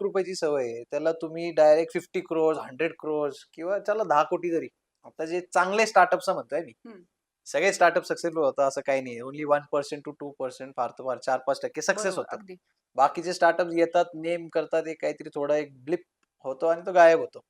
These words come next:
Speaker 1: त्याचा प्रॉब्लेम काय आहे? कॅश फ्लो मॅनेज करता येत नाही, इन्कम एक्सपेन्सेस साईडचं प्लॅनिंगच नसती.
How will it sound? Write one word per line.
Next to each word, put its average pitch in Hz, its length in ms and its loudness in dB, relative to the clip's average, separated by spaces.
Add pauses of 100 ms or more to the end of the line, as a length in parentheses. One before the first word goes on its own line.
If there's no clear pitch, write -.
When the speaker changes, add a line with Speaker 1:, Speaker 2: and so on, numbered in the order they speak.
(180)
Speaker 1:
त्याचा 151 140 -8
प्रॉब्लेम 175 380 2
काय 160 200 4
आहे? 123 180 -4
कॅश 151 140 -2
फ्लो 165 220 -4
मॅनेज 151 280 -4
करता 139 260 -6
येत 131 160 -4
नाही, 127 140 -10 (500)
इन्कम 156 380 -2
एक्सपेन्सेस 156 500 -8
साईडचं 143 400 0
प्लॅनिंगच 185 520 -2
नसती. 160 260 -12